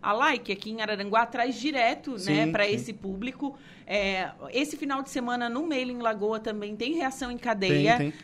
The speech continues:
Speaker 1: né? Pessoal
Speaker 2: Tem.
Speaker 1: aí dos anos dois mil, tipo eu, né,
Speaker 2: <laughs> É,
Speaker 1: que
Speaker 2: eu
Speaker 1: gosta
Speaker 2: também.
Speaker 1: do Reação em Cadeia. Tem essa oportunidade. Tem aqui, ó, a Gruta do Rio de Jundiá traz um monte de atração e
Speaker 2: Sim,
Speaker 1: o pessoal
Speaker 2: sim.
Speaker 1: mais novo gosta também.
Speaker 2: Sim, sim.
Speaker 1: Então a gente tá,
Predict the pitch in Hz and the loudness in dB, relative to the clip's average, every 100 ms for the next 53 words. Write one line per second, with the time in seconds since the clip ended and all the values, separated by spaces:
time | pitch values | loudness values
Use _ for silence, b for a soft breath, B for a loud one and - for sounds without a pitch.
0 | - 180 208 208 214 214 214 214 214 220 | -4 2 2 2 0 2 2 4 2 0
1 | 208 175 185 220 202 180 214 190 196 208 | -2 -4 -2 -2 -2 0 0 -2 -4 -4
2 | 254 - - 185 180 190 233 214 190 139 | -6 -10 4 6 8 6 4 2 2 4
3 | 156 214 220 247 240 208 208 202 214 196 | 8 10 12 10 8 2 4 4 2 0
4 | 214 202 208 220 226 220 B B - 262 | 0 0 0 2 2 0 B B -2 0
5 | 262 254 233 214 220 214 220 214 - B | 0 0 0 -2 -2 2 2 2 -2 B
6 | B - 381 - - - 247 - 381 320 | B -6 -6 -8 -6 0 0 0 -2 0
7 | 233 208 214 208 262 - - 196 190 240 | 2 2 0 2 0 0 2 0 0 -6
8 | 233 226 220 220 233 226 - 214 226 220 | -8 -8 -2 4 6 4 2 2 2 -2
9 | 220 208 262 415 254 254 254 226 226 247 | -4 -2 0 0 0 0 0 -2 -4 -4
10 | 240 160 165 214 190 233 226 208 208 226 | 0 4 6 6 6 4 4 2 2 0
11 | 208 190 185 240 226 214 180 175 208 220 | 0 2 4 4 -2 -4 -2 2 0 0
12 | 147 214 285 285 320 294 311 - 285 339 | 0 0 0 2 4 2 0 2 2 4